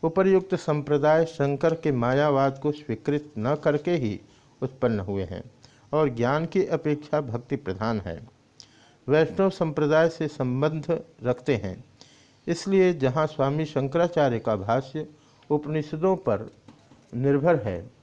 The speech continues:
वहाँ इन संप्रदायों के भाष्य में पुराणों और विशेषकर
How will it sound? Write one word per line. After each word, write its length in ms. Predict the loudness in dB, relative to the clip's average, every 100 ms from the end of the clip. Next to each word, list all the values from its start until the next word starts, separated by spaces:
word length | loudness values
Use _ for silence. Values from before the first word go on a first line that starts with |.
| _ -6
वहाँ 280 | -4 0 0 -2
इन 120 | -4 -4
संप्रदायों 720 | -4 -4 -4 -2 0 0 -2
के 180 | -2 -4
भाष्य 500 | -2 -2 -2 -4 -4
में 200 | -4 -6 -12 _ _ _ _
पुराणों 440 | -4 0 2 2 0
और 260 | 0 -2
विशेषकर 680 | 0 -2 -2 -2 -2 -4 -4